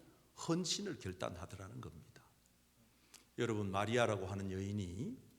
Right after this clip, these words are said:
정신적인 질환으로 고통을 겪을 때 누가 그의 병을 치료해주고 고쳐줬습니까? 예수님 아닙니까? 이 마리아는 그 예수님이 자기를 치유해준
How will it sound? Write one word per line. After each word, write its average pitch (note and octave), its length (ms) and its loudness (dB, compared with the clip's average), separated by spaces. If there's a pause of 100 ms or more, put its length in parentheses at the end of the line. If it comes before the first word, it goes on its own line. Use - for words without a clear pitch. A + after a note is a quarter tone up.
(640)
정신적인 A2 680 2
질환으로 F#2 800 -4
고통을 F2 460 -6
겪을 - 380 -14 (160)
때 G#2+ 160 -16 (1120)
누가 D#3+ 320 8
그의 C3 260 8
병을 F#2+ 580 0
치료해주고 F2+ 840 -2 (460)
고쳐줬습니까? - 880 -6 (140)
예수님 D3 480 0
아닙니까? A2 580 -10 (400)
이 F#3+ 120 -8
마리아는 E3 680 -2 (720)
그 F#3 160 2
예수님이 D#3+ 640 8
자기를 C3+ 420 4
치유해준 B2+ 800 4